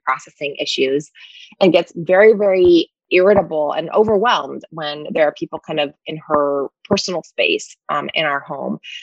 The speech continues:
She has had a hard time previously with that. And so this time we decided, you know, our boundary is we need to go to a place that's kind of a neutral ground. First of all, we ended up going kind of to, like, a beachy area and spending the night in the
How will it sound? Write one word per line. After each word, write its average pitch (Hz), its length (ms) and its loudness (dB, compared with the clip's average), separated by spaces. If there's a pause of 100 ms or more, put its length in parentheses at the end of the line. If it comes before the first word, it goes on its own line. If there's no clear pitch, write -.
(400)
She 226 300 4
has 240 140 0
had 226 100 -2
a 220 60 0
hard 196 240 0
time 185 500 -4
previously - 400 -4
with - 180 -6
that. - 200 -6 (160)
And - 80 -16
so 175 100 2
this 214 200 2
time 233 160 -2
we 185 80 2
decided, 165 580 -2
you 202 160 -2
know, 262 280 0 (140)
our 190 220 -8
boundary 233 720 0
is 170 420 0 (100)
we 185 100 -2
need 180 180 0
to 156 200 -2
go 226 420 4
to 202 400 0
a 175 80 -6
place 170 320 -2
that's - 200 -8
kind 165 240 -6
of 151 220 2 (160)
a 147 120 -8
neutral 156 420 0
ground. 175 480 -2 (100)
First - 200 -8
of 147 60 -8
all, 147 140 2
we 156 80 -2
ended 143 140 -2
up - 120 -10
going 160 240 -6
kind 151 200 -8
of 147 100 -8
to, - 120 -16
like, 139 180 -14
a 143 260 -2
beachy 165 460 0
area 139 360 0
and 190 220 -4
spending 156 280 -10
the 160 60 -4
night 147 220 -4
in 156 60 -18
the 147 160 -10